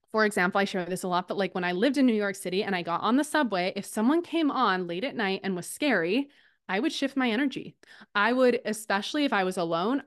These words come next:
I would turn my energy completely off so that this person didn't see me. Then there are also times where I w-, could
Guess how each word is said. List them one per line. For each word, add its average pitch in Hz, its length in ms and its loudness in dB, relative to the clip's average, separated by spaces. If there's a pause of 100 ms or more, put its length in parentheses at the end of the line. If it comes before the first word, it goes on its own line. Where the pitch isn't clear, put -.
I 214 100 2
would 262 140 0
turn 233 240 -4
my 220 100 -2
energy 185 300 -4
completely 185 560 -10
off 226 240 -6
so - 160 -6
that 196 120 -2
this 196 200 -8
person 214 320 -2
didn't 175 260 -2
see 202 320 -2
me. 175 300 -6 (420)
Then 247 200 2
there 247 120 4
are - 100 -2
also 349 320 2
times 196 380 -4
where 214 120 -4
I 202 120 0
w-, 202 220 -2
could 202 320 -2